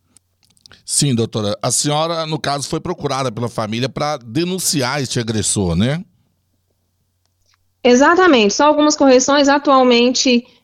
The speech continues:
Speaker 2: eh, ela conta com dezesseis anos de idade e eu fui acionada pela família no dia três de agosto para darmos início à denúncia e a toda a atuação. Esse ser preso e responsabilizado, eh,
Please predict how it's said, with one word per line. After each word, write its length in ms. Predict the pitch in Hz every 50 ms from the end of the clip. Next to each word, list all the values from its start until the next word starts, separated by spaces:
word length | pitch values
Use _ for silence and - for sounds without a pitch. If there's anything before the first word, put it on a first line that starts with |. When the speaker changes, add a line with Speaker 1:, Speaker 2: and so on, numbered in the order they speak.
| _
Speaker 2:
eh, 140 | - 226 220
ela 200 | 220 214 220 220
conta 300 | 220 - 240 240 240 240
com 120 | 240 240 240
dezesseis 540 | 226 226 226 226 226 - 233 240 277 254
anos 240 | 247 226 226 226 214
de 80 | 220 233
idade 480 | 208 214 208 208 226 247 254 262 -
e 80 | - 240
eu 80 | 247 247
fui 200 | - 262 254 254
acionada 580 | 269 262 - 269 262 240 233 233 240 247 247
pela 260 | - - 254 269 285
família 500 | - - 262 247 233 233 247 262 254 254
no 260 | 254 247 247 247 247 226
dia 280 | 214 240 262 262 269 - _
três 520 | - 240 240 254 254 254 247 - - - -
de 200 | 202 202 226 214 - _ _ _ _ _
agosto 640 | 240 226 226 208 202 196 190 196 - - - 196 190 - _ _ _ _ _ _
para 220 | 202 202 208 214
darmos 340 | 208 208 214 214 226 226 226
início 500 | 240 233 226 220 226 233 240 233 - 226
à 60 | 214
denúncia 880 | 214 220 214 208 208 214 233 269 285 285 269 - - 269 247 240 233 220
e 100 | 190 214
a 120 | 214 220
toda 280 | 220 - 233 233 226 240
a 40 | 247
atuação. 280 | 247 269 262 254 233 - _ _ _ _ _ _ _ _ _ _ _ _ _ _ _ _ _ _ _ _ _ _ _ _ _ _ _ _ _ _ _
Esse 160 | 226 - -
ser 300 | - - 233 220 226 220
preso 480 | - 220 214 226 240 262 269 254 247 247
e 40 | 240
responsabilizado, 1300 | 240 240 247 240 - 247 240 233 - 240 226 247 240 277 269 240 220 208 208 208 214 214 214 220 240 - _ _ _ _ _ _ _ _ _
eh, 640 | - 196 208 202 202 202 196 190 190 185 185 190 -